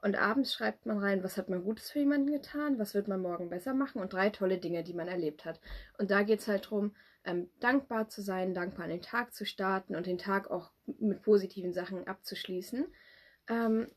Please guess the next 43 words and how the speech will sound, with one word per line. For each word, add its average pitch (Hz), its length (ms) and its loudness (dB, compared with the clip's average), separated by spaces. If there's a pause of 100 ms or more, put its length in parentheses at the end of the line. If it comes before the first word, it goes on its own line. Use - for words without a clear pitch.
und 214 160 0
das 196 160 0
tut 233 140 -8
mir 269 80 2
total 277 300 2
gut. 277 200 2
Und 185 100 -4
ich - 80 -6
habe 190 120 0
jetzt 185 100 -4
auch - 100 -4
das - 180 -10
zweite 311 280 -2
schon 262 180 0
gekauft 233 500 -4
und 175 100 -6
Frauke 208 260 4
meint 180 180 0
ja 190 180 4
auch - 60 -2
schon, - 140 -2
dass 220 140 0
sie 214 80 -2
darüber 196 300 -2
überlegt 214 480 -2
hat. 254 220 -6
Und 214 220 -2 (340)
ja, 214 140 2 (340)
damit 202 200 6
bin 202 80 2
ich 202 100 -4
sehr 226 160 0
zufrieden. 262 420 -4 (500)
Und 220 200 2
auf - 160 0
jeder 349 280 0
Seite 214 440 2
gibt 220 180 -2
es 214 140 -2
auch 196 240 0 (220)
sozusagen 190 580 -4
ein 220 180 2
Giveaway. 175 540 2